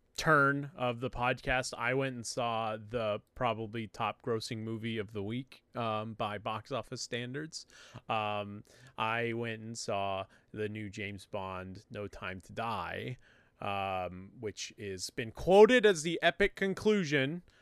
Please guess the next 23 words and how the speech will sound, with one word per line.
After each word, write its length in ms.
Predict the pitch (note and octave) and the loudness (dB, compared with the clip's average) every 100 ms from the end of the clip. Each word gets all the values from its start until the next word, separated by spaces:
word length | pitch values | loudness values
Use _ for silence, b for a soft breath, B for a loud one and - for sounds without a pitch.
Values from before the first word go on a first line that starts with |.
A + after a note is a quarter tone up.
| b b - | b b -2
Um, 680 | B2+ B2+ B2+ B2+ B2 B2 B2+ | 4 6 6 6 4 0 -4
so 640 | - - C#3+ C3 B2+ B2+ - | -6 2 4 6 4 2 -2
I 200 | B2 C3+ C#3 | 0 2 4
was 280 | C#3 A#2+ | 4 2
kind 340 | - - D3 C#3+ | -4 0 2 2
of 180 | C3 A#2 | 0 0
wondering 500 | C3+ C3+ C#3 C#3+ C3 | 0 2 4 2 0
how 260 | B2 B2+ | 0 2
they're 200 | C3+ C3 | 2 2
gonna 240 | B2 C3 A2+ | 0 0 2
wrap 360 | A#2 C3 A#2 | 4 4 2
that 240 | D3 C3 A#2+ | 4 4 6
up. 420 | D3 E3+ E3+ - b b b b | 10 10 10 4 b b b b
Um, 680 | A2+ A#2 A2+ A2+ G#2+ A2 A2 - - | -4 -2 0 -2 -4 -6 -10 -14 -8
I 100 | B2 B2 | -2 -2
was 180 | G#2 - _ _ _ | -2 -8 _ _ _
pleasantly 760 | - - D#3+ D#3 F#3+ F#3+ F#3 F#3 | -14 4 10 10 8 2 2 2
surprised, 1040 | - F#3+ - D#3+ C#3 C#3 D#3 G3+ - - b b b b - | 2 0 6 8 8 6 4 0 -4 -10 b b b b 0
um, 680 | B2 A#2+ A2+ A2 G#2 G#2 F#2+ _ _ _ _ _ _ _ _ _ _ - | 2 4 6 4 0 -6 -12 _ _ _ _ _ _ _ _ _ _ -2
at 120 | C#3+ | 0
how 260 | B2 C3 C3+ | 2 4 4
it 80 | B2+ | 4
all, 280 | B2 B2+ | 4 2